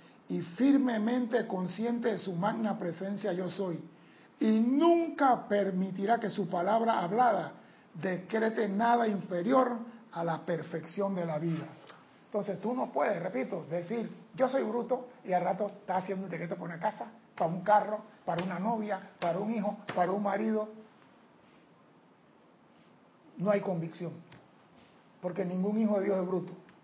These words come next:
porque hay una sola inteligencia en el cosmos. ¿Tú te acuerdas de la película Matrix que la, la persona metía un tubo por acá atrás y ese tubo le pasaban cualquier programa?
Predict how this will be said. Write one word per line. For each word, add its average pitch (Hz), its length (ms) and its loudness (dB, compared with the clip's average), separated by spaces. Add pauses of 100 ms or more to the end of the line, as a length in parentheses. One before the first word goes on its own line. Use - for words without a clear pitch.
(960)
porque 165 200 -8
hay 185 240 -2
una 208 260 2
sola 202 220 -2
inteligencia 180 500 -4
en 165 60 -8
el 165 100 -6
cosmos. 160 300 -6 (1400)
¿Tú 262 100 -6
te 285 80 2
acuerdas 240 340 2
de 196 100 4
la 175 40 2
película 214 420 0
Matrix 226 380 -4
que 175 140 -4
la, 175 140 -2
la 208 340 -2
persona 185 380 0
metía 196 240 2
un 208 280 -2
tubo 226 240 6
por 180 120 2
acá 185 160 4
atrás 220 240 6 (1000)
y 180 280 0
ese 208 240 2
tubo 233 400 4
le 196 160 2
pasaban 208 540 2
cualquier 190 500 4
programa? 202 580 4